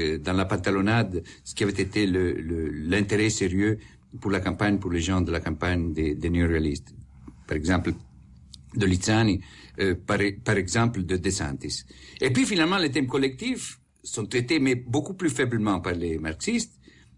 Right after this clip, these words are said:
tandis que les autres, et là commence à se manifester la, la deuxième tendance, la deuxième vague,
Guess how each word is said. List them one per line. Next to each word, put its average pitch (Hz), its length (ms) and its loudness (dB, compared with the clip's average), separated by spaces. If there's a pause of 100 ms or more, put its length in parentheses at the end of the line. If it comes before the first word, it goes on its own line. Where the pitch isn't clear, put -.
tandis 139 240 2
que 170 100 -2
les 131 200 2
autres, 196 420 0
et 101 100 0
là 117 360 0
commence 107 320 -2
à - 20 -12
se 104 60 -6
manifester 101 400 -2
la, 87 240 -2
la 92 120 -2
deuxième 117 400 2
tendance, 95 440 -2
la 87 80 -6
deuxième 107 320 2
vague, 82 480 -2